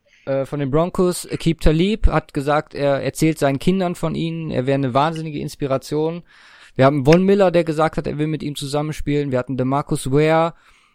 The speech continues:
Wir hatten, ähm, ich glaub, Russell Wilson.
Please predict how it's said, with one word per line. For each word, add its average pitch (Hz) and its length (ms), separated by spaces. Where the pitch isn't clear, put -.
Wir 135 260
hatten, 143 640
ähm, 135 560
ich - 80
glaub, 131 220
Russell 147 340
Wilson. 220 600